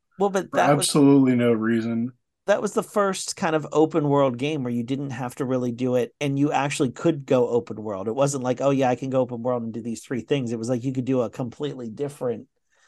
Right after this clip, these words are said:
Speaker 1: scenario.
Speaker 2: Yeah.
Speaker 1: So
Speaker 2: Yeah,
Speaker 1: the
Speaker 2: like, you, you didn't, I mean, you could follow the storyline, but you didn't have to if you didn't want to.
Speaker 1: Well
Speaker 2: But in order to, like, progress through the game,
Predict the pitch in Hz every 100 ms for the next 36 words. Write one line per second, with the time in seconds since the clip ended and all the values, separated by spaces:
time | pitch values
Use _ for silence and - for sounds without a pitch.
0 | _ _ 139 131 151 127 67 - 117 _
1 | _ _ - 107 98 90 - _ _ -
2 | 147 117 123 143 143 160 160 147 175 165
3 | 185 196 139 151 165 156 143 156 - 185
4 | 175 - 185 180 151 143 - 147 147 143
5 | 143 147 131 - 120 123 110 117 117 -
6 | 120 - 165 120 98 98 90 - - 147
7 | 147 170 156 156 156 156 147 139 131 120
8 | 107 - _ - 147 127 127 - 135 104
9 | 101 123 107 95 98